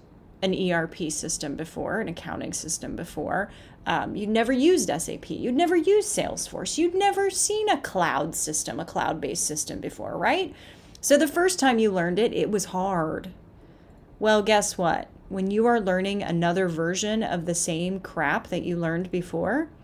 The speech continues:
it's not that hard. So do not let that small learning curve, like learning speed bump,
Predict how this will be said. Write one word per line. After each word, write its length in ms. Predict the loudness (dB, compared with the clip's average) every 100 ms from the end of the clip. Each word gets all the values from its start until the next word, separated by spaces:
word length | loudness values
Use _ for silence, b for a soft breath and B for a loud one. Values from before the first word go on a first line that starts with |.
| B B B -14
it's 280 | -12 -10 -8
not 320 | -8 -8 -10
that 200 | -10 -10
hard. 800 | -8 -8 -6 -6 -6 -6 -6 -8 B B B B B
So 240 | -2 0
do 500 | 0 0 4 6 8
not 400 | 8 8 6 4
let 320 | 2 2 2 0
that 240 | -2 -2
small 840 | -2 -2 0 4 6 6 4 0 -4
learning 500 | 0 2 2 0 -2
curve, 440 | -2 -2 -2 -6 -10
like 220 | -12 -4
learning 340 | -2 2 2 0
speed 560 | -2 -4 -4 -2 -2
bump, 320 | -4 -12 -20